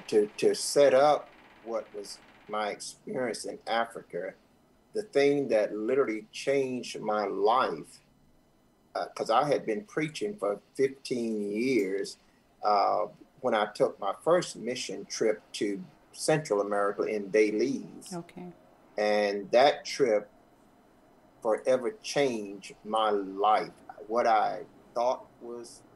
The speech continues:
Speaker 1: the service of God, it changed how I saw God, uh, in his full form of ministry.
Speaker 2: Mm-hmm.
Speaker 1: It just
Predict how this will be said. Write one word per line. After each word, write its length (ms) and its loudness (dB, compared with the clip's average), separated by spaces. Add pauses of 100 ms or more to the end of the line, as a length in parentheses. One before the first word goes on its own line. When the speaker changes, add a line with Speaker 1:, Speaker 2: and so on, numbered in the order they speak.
(380)
Speaker 1:
the 140 -6
service 720 -4
of 240 -12
God, 420 4
it 160 -10 (100)
changed 640 -8 (480)
how 320 4
I 320 0
saw 760 0 (180)
God, 480 -2 (360)
uh, 440 -6 (240)
in 400 -10 (220)
his 280 -8 (400)
full 540 6
form 480 -4
of 280 -4
ministry. 840 -6
Speaker 2:
Mm-hmm. 100 -10 (300)
Speaker 1:
It 180 0
just 320 -2